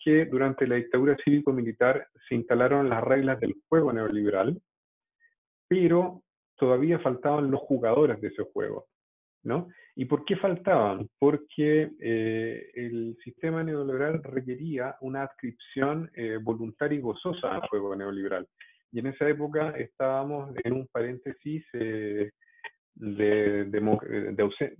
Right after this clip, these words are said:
de ausencia de democracia, eh, que suscitaba mucha resistencia social, que era, eh, local y internacionalmente condenado, con violación de derechos humanos.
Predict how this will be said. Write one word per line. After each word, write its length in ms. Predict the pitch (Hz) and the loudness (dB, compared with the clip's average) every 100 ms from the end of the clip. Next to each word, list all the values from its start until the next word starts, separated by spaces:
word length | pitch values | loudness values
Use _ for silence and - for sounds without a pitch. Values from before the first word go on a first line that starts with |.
| - | -10
de 140 | 117 | -2
ausencia 400 | 110 - 143 - | -2 0 0 2
de 60 | 123 | 4
democracia, 800 | 113 113 156 170 165 - 160 196 | 4 2 4 2 2 -2 -2 -2
eh, 320 | 131 120 113 110 | -4 -2 -2 -4
que 180 | 113 107 | -2 -2
suscitaba 500 | 104 120 - 120 117 | -2 -2 0 2 2
mucha 300 | 120 123 135 | 0 -2 0
resistencia 840 | 117 - 107 - 156 143 - 143 143 | -2 -4 -10 -2 -2 -2 0 -2 -2
social, 560 | 147 135 107 110 196 - _ - _ _ _ | -8 -4 2 2 2 -4 _ -20 _ _ _
que 100 | - | 0
era, 640 | 110 104 101 101 101 104 | 4 6 6 6 4 2
eh, 580 | 104 110 - - - - | -2 -4 -6 -6 -8 -4
local 520 | 110 110 123 131 139 127 | 2 2 4 4 4 2
y 540 | 117 110 107 104 104 | 0 0 0 0 -2
internacionalmente 840 | 110 110 110 104 101 113 117 113 104 | -4 -4 -4 -4 -2 0 -2 -4 -6
condenado, 680 | 98 98 117 151 131 160 151 | -4 -2 0 0 0 -4 -4
con 140 | 107 | -2
violación 440 | 104 104 - 113 | -2 -4 -6 -6
de 80 | 107 | -4
derechos 420 | 107 110 113 - | -4 -4 -6 -6
humanos. 380 | 113 123 120 135 | -4 -2 -4 -6